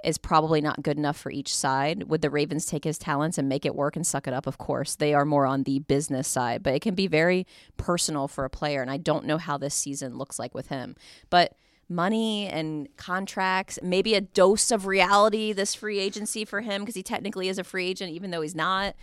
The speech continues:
Maybe all of that will kind of bring things back down to earth and they can actually sit at the table and, and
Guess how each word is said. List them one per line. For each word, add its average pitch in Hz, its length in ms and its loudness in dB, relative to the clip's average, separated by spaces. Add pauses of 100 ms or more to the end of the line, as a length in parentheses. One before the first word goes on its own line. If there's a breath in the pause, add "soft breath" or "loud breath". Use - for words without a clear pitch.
(460 loud breath)
Maybe 190 360 4
all 160 280 8
of 160 60 -4
that 165 180 4
will 147 80 -2
kind 165 200 -8
of 147 80 -4
bring 151 200 -2
things 151 260 -4
back 143 240 -2
down 151 200 -2
to 147 60 -2
earth 143 300 -4
and 147 100 -4
they 151 60 2
can 151 160 -6
actually 139 400 -6
sit 143 220 -4
at 139 80 -6
the 139 80 -8
table 135 440 -4
and, 127 240 -8
and 135 240 -6